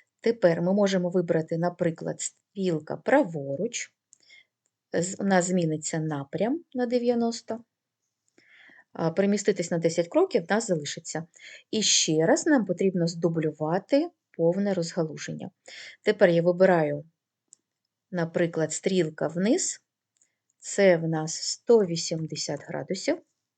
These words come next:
І нам залишилось,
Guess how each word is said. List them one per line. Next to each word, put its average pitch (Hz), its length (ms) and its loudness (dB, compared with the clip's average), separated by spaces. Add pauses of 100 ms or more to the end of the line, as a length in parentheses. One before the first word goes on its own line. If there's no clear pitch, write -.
(1120)
І 220 120 -2
нам 220 180 2
залишилось, 190 800 2